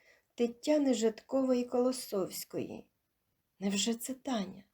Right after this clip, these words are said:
На одній зі світлин справді побачила усміхнених Тетяну, Олега, гарненьких дівчинку і хлопчика з ними.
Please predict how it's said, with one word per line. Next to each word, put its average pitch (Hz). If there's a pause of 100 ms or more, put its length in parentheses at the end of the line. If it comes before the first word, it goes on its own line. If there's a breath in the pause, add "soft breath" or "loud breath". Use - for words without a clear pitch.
(880 soft breath)
На 214
одній 233
зі 240
світлин 254
справді 254
побачила 220 (380 loud breath)
усміхнених 254
Тетяну, 233 (840)
Олега, 220 (540)
гарненьких 226
дівчинку 233
і 208
хлопчика 240
з -
ними. 110